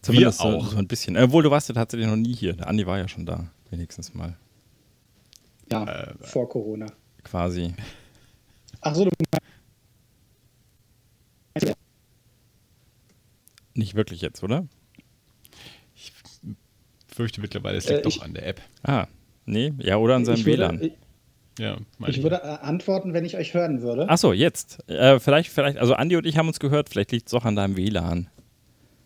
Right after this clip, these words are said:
Speaker 3: Äh, ich weiß es nicht. Also die, äh, Verbindung sieht stabil aus, aber,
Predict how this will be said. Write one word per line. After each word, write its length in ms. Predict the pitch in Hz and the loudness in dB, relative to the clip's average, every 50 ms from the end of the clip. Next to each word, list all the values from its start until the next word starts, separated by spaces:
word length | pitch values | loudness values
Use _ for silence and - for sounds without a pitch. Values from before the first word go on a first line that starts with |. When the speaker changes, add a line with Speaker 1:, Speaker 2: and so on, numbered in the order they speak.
| _ _ _ _ _ _ _ _ - - 135 - | _ _ _ _ _ _ _ _ -14 -12 -12 -10
Speaker 3:
Äh, 140 | - 120 117 - - | -8 -10 -10 -10 -12
ich 140 | - - - | -14 -6 -4
weiß 180 | - 156 185 - | -2 -2 -2 -2
es 120 | - - | 0 2
nicht. 240 | - 127 123 - - | 2 2 2 0 -2
Also 200 | 139 131 135 139 | 0 2 2 2
die, 280 | 127 139 139 135 135 135 | 2 2 2 2 2 2
äh, 160 | 139 139 131 | 2 0 -2
Verbindung 420 | 131 - 143 135 156 190 247 220 | -2 -2 -2 0 0 2 2 0
sieht 180 | 170 - 190 - | 0 -2 -6 -6
stabil 440 | - - 165 139 131 135 165 196 302 | -2 -2 -2 -2 0 0 0 0 0
aus, 260 | 311 262 269 320 - | -2 -4 -6 -6 -6
aber, 600 | - 175 160 156 156 165 165 165 165 170 175 170 | -6 -4 -2 -2 -2 -2 -2 -2 -2 -4 -6 -8